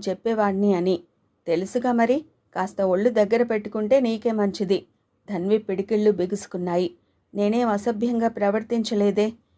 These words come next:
కానీ నువ్విచ్చే జవాబులు చాలా పొగరుగా ఉన్నాయి." ఇక నిభాయించుకోలేకపోయాడు ధన్వి. పొగరికి, ఆత్మవిశ్వాసానికి చాలా పోలిక ఉంటుంది సార్,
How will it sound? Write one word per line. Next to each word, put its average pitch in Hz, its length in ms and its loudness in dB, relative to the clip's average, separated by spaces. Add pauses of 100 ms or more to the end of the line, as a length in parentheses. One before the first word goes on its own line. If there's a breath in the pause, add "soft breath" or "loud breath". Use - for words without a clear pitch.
(200)
కానీ 214 320 0 (320)
నువ్విచ్చే 202 440 0
జవాబులు 220 680 2 (340)
చాలా 196 200 2
పొగరుగా 233 520 0
ఉన్నాయి." 185 420 0 (360)
ఇక - 160 -10
నిభాయించుకోలేకపోయాడు 185 1400 -2
ధన్వి. 180 520 -2 (440)
పొగరికి, 226 640 0 (140)
ఆత్మవిశ్వాసానికి 202 1300 -2 (360)
చాలా 196 300 0
పోలిక 220 400 0
ఉంటుంది 190 440 0
సార్, 190 280 2